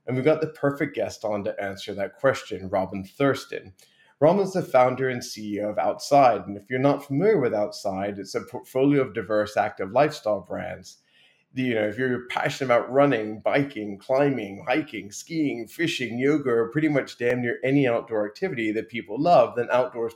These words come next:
probably gonna have you covered across their books, T V, and media.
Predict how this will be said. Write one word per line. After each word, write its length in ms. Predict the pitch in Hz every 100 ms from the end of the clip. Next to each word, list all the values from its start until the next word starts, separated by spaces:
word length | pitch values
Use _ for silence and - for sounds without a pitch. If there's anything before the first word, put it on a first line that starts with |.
| _
probably 320 | - 131 123
gonna 200 | 110 107
have 240 | 107 104
you 120 | 104 101
covered 500 | - 147 101 98 107
across 380 | - 104 -
their 180 | 107 98
books, 280 | 95 104 -
T 180 | - 104
V, 240 | 87 87
and 100 | 95
media. 520 | 101 127 110 92 92